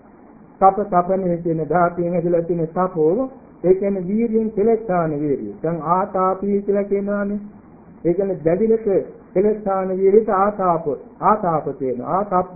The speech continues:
කියලා කියනවා. එතකොට එයින් යුක්ත පුද්ගලයාට නම් ආතාපී කියලා. ඒ වගේ තමයි තප කියන එකෙන් වීරියක් තියෙනවා. දැන් මෙතන කියන්නේ තපස නමින් සීලවන්ත බවයි.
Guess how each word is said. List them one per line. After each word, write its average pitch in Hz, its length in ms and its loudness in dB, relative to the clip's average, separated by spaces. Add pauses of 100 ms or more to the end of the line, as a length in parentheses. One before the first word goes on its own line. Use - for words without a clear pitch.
කියලා 160 280 0
කියනවා. 127 440 -4 (680)
එතකොට 196 380 0
එයින් 180 500 4
යුක්ත 196 300 8
පුද්ගලයාට 196 560 0
නම් 220 160 -2
ආතාපී 185 680 0
කියලා. 117 380 -4 (400)
ඒ 214 160 4
වගේ 208 360 2
තමයි 196 380 0
තප 180 320 -4
කියන 185 260 0
එකෙන් 170 300 -2
වීරියක් 180 480 2
තියෙනවා. 117 360 -4 (640)
දැන් 214 220 0
මෙතන 220 320 2
කියන්නේ 208 400 0
තපස 185 380 -2
නමින් 175 540 -2
සීලවන්ත 156 580 2
බවයි. 117 380 -4